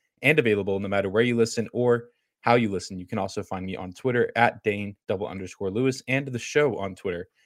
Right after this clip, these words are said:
at Locked On Stars. So be sure to give us a follow on there as well. But without any further hesitation, let's get right down to business on today's show, starting off with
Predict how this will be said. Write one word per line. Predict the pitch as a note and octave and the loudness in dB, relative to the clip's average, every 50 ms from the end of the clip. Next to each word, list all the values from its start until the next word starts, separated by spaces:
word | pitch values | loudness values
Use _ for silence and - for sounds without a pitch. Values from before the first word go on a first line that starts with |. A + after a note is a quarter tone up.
| _ _ - - | _ _ -6 -2
at | G2 G2+ - - | 0 0 0 0
Locked | F#2+ F#2+ F#2+ - - - | -2 -2 -2 -2 -4 -8
On | F#2+ F#2+ | -8 -8
Stars. | F2+ - - F#2+ F2+ F2+ - | -8 -4 -2 -2 -2 0 -2
So | G#2+ G2 | -2 -4
be | F#2 G#2+ G2 | -4 -4 -8
sure | - - G2+ | -4 -4 -4
to | F#2+ | -4
give | F#2 G2+ F#2+ | -4 -8 -8
us | F#2+ F#2 - - | -8 -8 -6 -8
a | G2+ | -8
follow | - - F#2+ F#2+ G2+ F#2 F#2+ F#2 - | -4 -2 -2 0 0 0 -2 -4 -4
on | - F#2+ F#2 F#2 F#2 | -4 -6 -6 -4 -4
there | F#2 F#2 F#2 F#2 F2 - _ _ _ _ _ _ - | -4 -2 -2 -4 -6 -8 _ _ _ _ _ _ -6
as | G2 F#2+ F#2+ F#2+ F#2 F2+ - - | -4 0 0 0 -2 -2 -6 -8
well. | F#2+ G#2 A2 A#2 A#2 G#2+ - _ - | 0 4 8 8 8 6 4 _ 2
But | C#3 C3+ | 4 4
without | D3 D#3+ E3 D#3+ C3 | 8 8 8 8 8
any | D3+ D#3+ E3 | 6 0 0
further | - - D3+ D3+ D3 C#3 | 4 4 4 6 6 4
hesitation, | C#3+ C#3+ B2+ B2 - C3+ C3 B2 - A2+ A2 | 4 2 0 0 0 0 0 0 0 -2 -2
let's | A2+ A2+ - | -2 -2 0
get | - C3 A#2 - | 0 0 0 0
right | - G#2 A2 A2 A2 - - | -2 0 2 2 2 0 0
down | A2+ G#2 G#2 G#2 | -4 -4 -4 -4
to | - G#2+ | -6 -6
business | F#2 A2 G#2 G2 A2 G#2+ - | -2 -2 -2 0 -2 -6 -6
on | - G2+ A2+ A2 | -4 -4 -4 -4
today's | - - G#2 G#2 G#2 | -4 -4 -6 -6 -6
show, | - - B2 A2+ A2 G#2+ - - _ _ _ _ | -2 2 4 4 4 2 -2 -8 _ _ _ _
starting | - - - D3+ D3+ D#3 D3+ C#3 | -8 2 4 6 6 6 4 4
off | C#3+ C#3+ C3+ C3+ - | 4 4 4 2 2
with | C3 C3 B2+ B2+ - | 2 2 2 2 -2